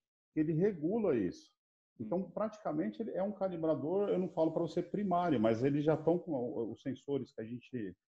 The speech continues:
Speaker 1: tá pesquisando no desenvolvimento, e vê, por exemplo, da, tanto da bomba da, da S K C, essas novas da Sensidyne, da Casella, né,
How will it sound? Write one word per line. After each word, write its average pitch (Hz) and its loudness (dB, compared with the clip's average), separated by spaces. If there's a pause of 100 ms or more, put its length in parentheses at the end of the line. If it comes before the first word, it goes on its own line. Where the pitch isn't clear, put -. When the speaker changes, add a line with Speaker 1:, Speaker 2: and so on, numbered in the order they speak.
(260)
Speaker 1:
tá 120 -2
pesquisando 117 -4
no 110 -6
desenvolvimento, 107 -8 (540)
e 123 0
vê, 127 2
por 131 0
exemplo, 117 0
da, 104 4
tanto 170 -6
da 143 0
bomba 131 0
da, 113 4
da 113 0
S 120 -6
K 113 -6
C, 139 0
essas 120 2
novas 113 0
da 110 -2
Sensidyne, 120 0
da 98 0
Casella, 107 2
né, 139 -2